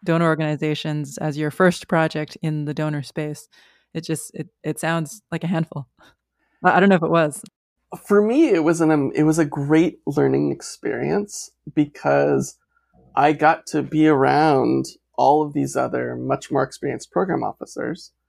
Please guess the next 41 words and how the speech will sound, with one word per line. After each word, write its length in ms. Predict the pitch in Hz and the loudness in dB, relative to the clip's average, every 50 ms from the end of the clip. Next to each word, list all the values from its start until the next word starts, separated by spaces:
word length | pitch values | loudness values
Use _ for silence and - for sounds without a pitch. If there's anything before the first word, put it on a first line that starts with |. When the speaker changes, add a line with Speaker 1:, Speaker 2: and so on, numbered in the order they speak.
| _ _ _ _ _ _ _ - | _ _ _ _ _ _ _ -4
Speaker 2:
um, 260 | - - - 247 - | -2 -2 -2 -2 -2
Speaker 1:
Hmm. 380 | 233 226 220 202 190 185 175 165 | -4 -4 -4 -4 -6 -6 -4 0
Speaker 2:
and 360 | - 143 139 131 123 117 - - | 0 2 2 2 0 -4 -6 -8
kind 240 | - - 143 143 | -4 -2 -2 0
of 200 | 135 110 110 - - _ _ _ _ _ - - | 0 0 -2 -4 -6 _ _ _ _ _ -10 -6
watch 400 | 147 139 143 147 - - - - | 0 0 0 0 0 -4 -12 -8
them, 440 | 160 131 127 127 127 123 131 - - _ _ _ _ _ _ _ _ _ _ _ | -8 -8 -6 -8 -10 -12 -12 -14 -16 _ _ _ _ _ _ _ _ _ _ _
how 280 | - - 139 139 147 | -2 2 2 4 4
they 180 | 139 143 139 139 | 4 2 0 0
did 260 | - 151 135 - - | 0 -4 -6 -4 -4
their 180 | - 123 113 113 | -6 -6 -4 -4
work, 420 | 127 131 127 - - - _ - _ _ _ _ | -4 -4 -4 -4 -6 -10 _ -20 _ _ _ _
right? 300 | - - 120 - - - - _ _ _ _ _ _ _ _ _ - | -6 -4 -4 -4 -4 -6 -8 _ _ _ _ _ _ _ _ _ -12
So 540 | - - 165 156 151 143 135 131 131 - _ - | -2 2 4 6 8 8 6 6 4 0 _ -12
Speaker 1:
Right. 300 | 190 175 156 151 160 - _ _ - | -10 -8 -8 -10 -10 -14 _ _ 0
Speaker 2:
I 100 | 123 151 | 0 0
formed 320 | 143 - 180 170 165 151 - | 2 2 2 2 2 2 0
friendships 520 | - - 135 143 147 - 170 160 - - | 0 0 0 0 0 0 -2 -2 -2 -2
with 160 | - 151 - | -4 -4 -2
these 200 | - 143 135 139 | -2 -4 -4 -4
people, 600 | - - 135 135 139 - 127 131 131 131 - - - - | -4 -6 -6 -6 -6 -6 -6 -6 -6 -6 -8 -10 -10 -10
and 480 | 139 127 123 - - 196 214 - - _ _ _ _ _ _ _ _ _ _ - | -10 -8 -8 -10 -10 -8 -10 -12 -12 _ _ _ _ _ _ _ _ _ _ 2
I 140 | 131 143 156 | 2 4 4
was 200 | 160 165 151 139 | 4 0 -2 -2
the 100 | 147 127 | 0 0
rookie, 340 | 139 196 202 - - - _ - | 0 0 0 -4 -14 -20 _ -6
right? 220 | - 135 131 135 - | -6 -4 -4 -2 2
They'd 160 | 139 135 139 | 2 4 4
all 140 | 151 147 139 | 4 2 2
been 160 | 156 147 139 | 0 -4 -4
doing 240 | 143 143 131 123 127 | -4 -4 -4 -2 -4
Speaker 1:
<laughs> 120 | 170 113 | -4 -4
Speaker 2:
this. 260 | - - - - - - | -6 -8 -10 -12 -12 -6
I 160 | - 131 131 139 | -2 0 2 2
was 160 | 156 143 139 | 2 2 2
the 80 | 143 | 2
new 140 | 147 147 - | 2 2 2
kid 180 | 143 - 143 - | 0 0 -2 -2
on 160 | 135 123 123 | -2 -2 -4
the 60 | 123 | -6
block. 400 | - - 127 117 104 101 143 _ | -8 -6 -4 -4 -4 -4 -6 _